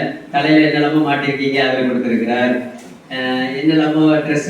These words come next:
புதுசு புதுசா போட்டிருக்கீங்க, நல்லா ஷூ போட்டிருக்காப்புல, நல்லா நீட்டி உட்கார்ந்துருக்காப்புல, ஷூ கொடுத்திருக்கிறார். சரியா? அப்ப நல்ல சாப்பாடு கொடுக்கிறார், தண்ணி கொடுக்கிறார்,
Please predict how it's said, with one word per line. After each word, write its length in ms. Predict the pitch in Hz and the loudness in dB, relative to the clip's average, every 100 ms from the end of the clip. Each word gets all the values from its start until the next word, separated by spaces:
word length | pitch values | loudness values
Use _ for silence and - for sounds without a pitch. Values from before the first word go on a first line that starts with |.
| 151 | -4
புதுசு 280 | 156 156 156 | 2 2 2
புதுசா 260 | 156 151 151 | 0 -2 -2
போட்டிருக்கீங்க, 440 | 135 135 135 139 | -2 -2 -2 0
நல்லா 180 | 135 - | 0 -2
ஷூ 160 | 175 160 | 4 4
போட்டிருக்காப்புல, 600 | 156 165 127 131 127 135 135 | 4 2 2 2 2 2 0
நல்லா 260 | 135 135 | 0 0
நீட்டி 240 | 135 147 139 | 2 2 0
உட்கார்ந்துருக்காப்புல, 720 | 131 135 131 127 127 127 127 | 0 0 0 0 0 2 2
ஷூ 160 | 156 151 | 4 4
கொடுத்திருக்கிறார். 720 | 131 127 117 113 110 120 120 120 - - - - | 4 2 2 2 2 4 2 2 -4 -12 -18 -6
சரியா? 320 | 139 156 160 - - - - - - | 2 4 4 2 -2 -8 -16 -20 -10
அப்ப 180 | 160 175 | -4 2
நல்ல 320 | 170 190 190 | 4 4 2
சாப்பாடு 460 | 165 - 190 185 | 0 -2 0 0
கொடுக்கிறார், 480 | 160 151 139 151 156 | 0 0 -2 0 2
தண்ணி 280 | 147 156 180 | 2 2 4
கொடுக்கிறார், 540 | 160 143 131 143 151 | 4 4 2 2 0